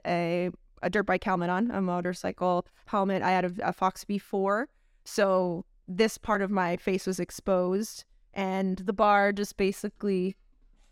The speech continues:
did this into the helmet.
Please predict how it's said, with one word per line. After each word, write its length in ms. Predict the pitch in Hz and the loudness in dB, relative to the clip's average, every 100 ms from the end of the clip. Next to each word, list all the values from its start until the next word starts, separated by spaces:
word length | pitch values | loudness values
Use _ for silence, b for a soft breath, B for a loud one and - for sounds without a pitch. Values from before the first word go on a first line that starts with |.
| _ _ _ _ | _ _ _ _
did 220 | - 202 185 | 2 2 4
this 440 | 190 247 - - - | 4 4 -4 -18 -6
into 280 | 208 202 220 | -2 0 0
the 440 | 196 190 185 180 180 _ _ _ - | 2 4 4 0 -4 _ _ _ -2
helmet. 420 | 214 208 240 | 2 4 4